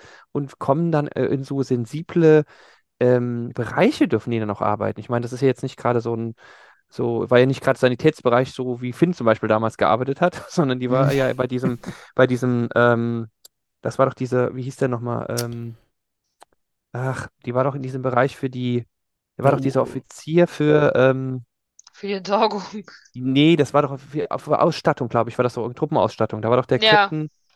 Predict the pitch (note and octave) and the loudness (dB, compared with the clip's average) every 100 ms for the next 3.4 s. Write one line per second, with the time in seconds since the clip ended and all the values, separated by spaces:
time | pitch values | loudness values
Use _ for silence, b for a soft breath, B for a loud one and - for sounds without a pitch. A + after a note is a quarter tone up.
0 | _ - D3 C3+ C#3 C#3+ G#3+ B2+ - A2 | _ 2 4 6 4 4 2 0 -2 -4
1 | D3+ G#3 G#3 C3+ A3 - G#3 A#3 C4 G#3+ | 0 2 2 2 2 2 0 -2 -2 2
2 | A3+ G#3 G3+ G3+ F#3+ F#3 F3+ F3+ - C3+ | 2 0 -6 -6 -6 -8 -16 -14 -2 0
3 | C3 A#2+ A2+ | 2 4 2